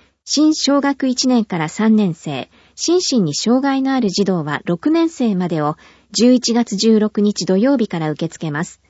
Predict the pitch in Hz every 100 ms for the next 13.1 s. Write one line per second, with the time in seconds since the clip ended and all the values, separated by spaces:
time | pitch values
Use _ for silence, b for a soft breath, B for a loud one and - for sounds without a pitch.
0 | _ _ _ _ - 302 320 - 277 -
1 | 240 147 - _ _ _ _ _ - 185
2 | 277 320 320 320 262 175 151 202 285 294
3 | 269 - 226 208 185 180 - 147 _ _
4 | _ - 247 320 339 330 330 302 220 160
5 | 147 214 254 269 262 240 220 196 - -
6 | 196 226 - 190 - 165 b b _ -
7 | 262 285 269 285 269 269 262 - 247 226
8 | - 214 196 190 185 - 165 b b b
9 | b b - 190 302 320 339 320 330 311
10 | 311 320 269 175 151 147 - 123 - -
11 | 254 226 180 180 b - 165 277 320 311
12 | - 302 294 311 285 226 208 208 254 214
13 | -